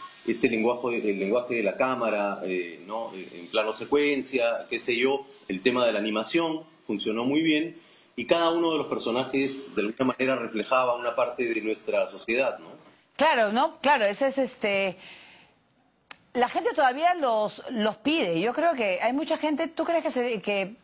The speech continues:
Speaker 2: podría regresar Pataclown? ¿O, o ya no, o ya es una
Speaker 1: No.
Speaker 2: época que no?
Speaker 1: No, no, o sea, regresar Pataclown con nosotros caracterizados como clowns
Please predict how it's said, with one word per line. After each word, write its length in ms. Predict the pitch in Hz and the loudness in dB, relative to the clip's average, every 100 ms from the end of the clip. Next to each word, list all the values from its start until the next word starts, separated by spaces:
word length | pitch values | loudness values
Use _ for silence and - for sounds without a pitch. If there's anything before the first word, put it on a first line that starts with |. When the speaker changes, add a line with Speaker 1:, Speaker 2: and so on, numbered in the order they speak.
| _ _ _ - | _ _ _ -2
Speaker 2:
podría 340 | 202 208 311 | 0 2 2
regresar 380 | 330 208 185 247 | 4 2 0 0
Pataclown? 480 | 247 208 - 240 427 - _ _ | 0 0 2 0 -2 -14 _ _
¿O, 220 | 190 190 - | 0 0 -2
o 120 | 202 | -2
ya 240 | 202 220 | 2 2
no, 240 | 220 214 226 | 2 0 0
o 120 | 208 | 0
ya 120 | 214 | 0
es 100 | 240 | 0
una 120 | 247 226 | 4 4
Speaker 1:
No. 80 | |
Speaker 2:
época 300 | - 240 220 190 | 4 2 2 2
que 100 | 185 | 0
no? 300 | 180 170 - - _ _ _ _ _ _ _ _ _ _ _ _ _ _ _ _ _ _ _ | -2 -4 -6 -16 _ _ _ _ _ _ _ _ _ _ _ _ _ _ _ _ _ _ _
Speaker 1:
No, 380 | 151 190 175 127 | 2 4 4 2
no, 240 | 110 107 101 | 0 0 0
o 80 | |
sea, 160 | 95 139 | 2 0
regresar 420 | 143 110 110 - | 0 -2 -2 0
Pataclown 480 | - 131 123 135 156 | 0 0 0 0 0
con 160 | 143 110 | 0 0
nosotros 480 | 101 147 160 151 | 0 0 0 -2
caracterizados 840 | - 101 - 90 80 - 139 139 139 | -2 -2 -2 -6 -4 -2 0 0 -2
como 260 | 120 87 - | -4 -4 -2
clowns 600 | 127 139 170 190 - | 0 0 0 -2 -6